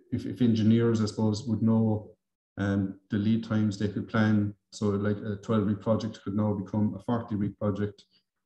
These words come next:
Um, so I think they have to change now to suit the actual delays and, and, and supply of products, um, which is unheard of, but it's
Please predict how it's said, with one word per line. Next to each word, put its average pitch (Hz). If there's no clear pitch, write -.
Um, 101
so 104
I 104
think 107
they 117
have 110
to 104
change 110
now 107
to -
suit 113
the 107
actual 101
delays 101
and, 98
and, 104
and 98
supply 104
of 104
products, -
um, 101
which 117
is 110
unheard 123
of, 113
but 110
it's -